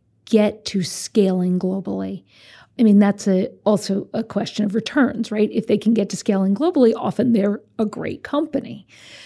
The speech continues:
But we also fundamentally look at it from a values perspective of,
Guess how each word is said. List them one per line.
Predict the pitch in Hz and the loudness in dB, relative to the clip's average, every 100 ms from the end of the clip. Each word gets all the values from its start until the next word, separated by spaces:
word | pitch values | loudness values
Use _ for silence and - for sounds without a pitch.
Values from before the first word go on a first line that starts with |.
| - | -4
But | 247 185 | 0 2
we | 226 254 | 6 6
also | 285 240 - 208 | 6 2 2 0
fundamentally | - 214 196 196 202 - 202 | 2 2 4 4 0 0 -2
look | 202 196 190 | 0 -2 -2
at | 208 | -6
it | - - | -8 -10
from | - 196 | -4 -2
a | 175 | -2
values | 165 233 214 220 190 104 | -4 -6 -2 -2 -2 -6
perspective | - 196 - - 226 - - 71 | -8 -10 -8 -8 -10 -10 -10 -10
of, | - 196 208 185 | -8 -8 -8 -12